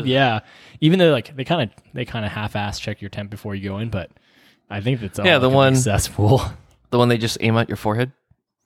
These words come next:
Speaker 2: Mm-hmm.
Speaker 1: I hate, I hate that one.
Speaker 2: Yeah. They also, if you're, like, standing outside, they get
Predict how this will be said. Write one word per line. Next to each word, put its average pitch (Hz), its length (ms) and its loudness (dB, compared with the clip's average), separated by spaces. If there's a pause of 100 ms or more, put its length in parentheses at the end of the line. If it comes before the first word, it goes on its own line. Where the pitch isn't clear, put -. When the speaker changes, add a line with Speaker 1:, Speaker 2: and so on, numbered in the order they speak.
Speaker 2:
Mm-hmm. 147 420 2
Speaker 1:
I 120 40 -6
hate, - 180 -16 (240)
I - 60 -16
hate - 160 -14
that - 140 -14
one. 95 140 -14 (580)
Speaker 2:
Yeah. 135 220 2 (880)
They 170 120 2
also, 156 420 4
if 123 180 -6
you're, 123 160 0
like, 113 120 -6
standing 135 260 -6
outside, 113 360 -4
they 110 100 -6
get 120 160 -14